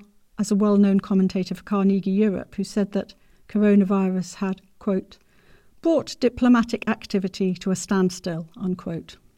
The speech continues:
But there is quite a lot of what we normally do that we can't do or have to do differently.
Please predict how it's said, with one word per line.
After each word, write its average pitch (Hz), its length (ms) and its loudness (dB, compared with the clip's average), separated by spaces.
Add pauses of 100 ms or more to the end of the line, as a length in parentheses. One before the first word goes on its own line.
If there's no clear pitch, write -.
(1200)
But 311 120 -2
there 381 120 8
is 381 80 2
quite 320 320 -2
a 294 60 2
lot 220 440 0
of 190 120 -2
what 208 280 -2
we 185 120 4
normally 208 380 6
do 214 320 2
that 208 120 -6
we 185 80 -4
can't 180 460 -6
do 233 340 -2 (220)
or 190 140 -4
have 185 180 -6
to 196 100 -6
do 220 160 2
differently. - 720 -6